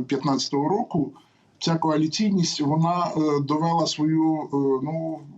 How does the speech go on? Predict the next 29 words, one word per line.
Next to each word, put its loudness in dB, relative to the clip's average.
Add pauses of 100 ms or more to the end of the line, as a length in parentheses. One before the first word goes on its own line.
(100)
суперефективність. -2 (140)
От -2
згадаймо 2
історію 0
з -4
безвізом. -2 (920)
Коли 2
н-, -4
нам 0
зараз 0
загрожує -2
через, -4
е, -2
атаку -4
на 0
антикорупційний -4
кластер, -4
е, -16 (420)
у 2
нас 0
вже 0
є 0
небезпека -2
втрати -2
безвізу. -2 (380)
А 0
коли 0
безвіз 0
здобувався, -2